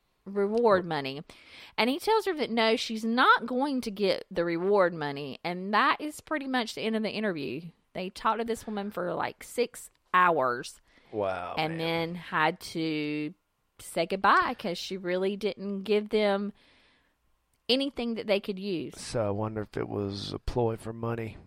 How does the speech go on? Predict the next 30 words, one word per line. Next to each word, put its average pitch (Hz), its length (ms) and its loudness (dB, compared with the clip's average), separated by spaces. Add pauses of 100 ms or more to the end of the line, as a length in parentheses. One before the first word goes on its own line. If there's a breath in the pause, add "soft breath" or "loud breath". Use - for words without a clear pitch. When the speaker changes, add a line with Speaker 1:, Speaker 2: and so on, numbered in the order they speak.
(480)
Speaker 2:
all 117 220 -2
along. 123 520 -2 (1800)
Speaker 1:
Right. 180 460 6
Speaker 2:
Se-, 185 80 -8
Speaker 1:
Maybe 127 200 2
Speaker 2:
seems 107 100 0
Speaker 1:
she 107 40 4
Speaker 2:
wild 143 340 8
Speaker 1:
wasn't 190 280 4
Speaker 2:
to - 40 -6
be - 40 -16
going 127 240 4
in 127 120 -4
there 131 180 0
and 120 100 -4
trying 131 320 -4
to 113 60 -6
incriminate 127 600 -4
yourself 127 420 -2
for 110 240 -8 (500 loud breath)
some 120 200 -12
triple 131 400 -6
murder 123 560 -4 (640)
for 107 260 -10 (500)
how 123 120 -8
much 147 320 -4
reward 156 300 2
money 156 200 -4
was 156 320 0
it? 117 140 -12